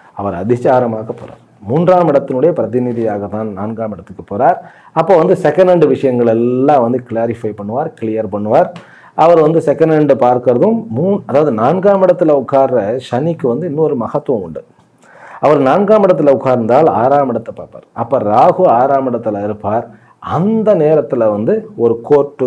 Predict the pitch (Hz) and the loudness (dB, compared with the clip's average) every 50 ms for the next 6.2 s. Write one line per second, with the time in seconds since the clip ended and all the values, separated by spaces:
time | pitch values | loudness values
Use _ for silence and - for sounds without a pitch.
0 | 117 120 123 - 131 127 131 135 127 120 - - 113 117 117 117 113 117 113 113 | -4 -4 -4 -2 0 2 2 2 0 -2 -2 -2 0 2 2 2 2 0 -2 -4
1 | 113 117 120 117 - 131 127 131 123 - - 117 110 107 - 104 98 117 123 120 | -2 -4 -4 -4 -4 -2 0 0 0 0 -4 -6 -8 -6 -6 -6 -4 -2 -2 -2
2 | 104 110 127 180 214 202 135 120 117 113 113 120 117 117 - 104 - - - - | -4 -4 -4 -6 -6 -4 -6 -6 -6 -6 -6 -6 -8 -8 -10 -12 -12 -14 -20 -16
3 | - 85 80 87 104 110 123 147 175 180 160 139 131 139 151 151 - - _ - | -16 -14 -12 -10 -8 -6 -4 -4 -4 -2 -2 -2 -2 -2 -4 -6 -10 -14 _ -8
4 | 110 110 117 117 110 110 120 110 76 71 69 - - _ _ _ _ _ _ _ | -6 -4 -4 -2 -2 -2 -2 -4 -4 -8 -16 -20 -20 _ _ _ _ _ _ _
5 | _ _ _ - - - - - _ _ _ _ _ _ _ _ _ _ _ - | _ _ _ -20 -20 -20 -20 -20 _ _ _ _ _ _ _ _ _ _ _ 0
6 | - 208 214 | 2 2 4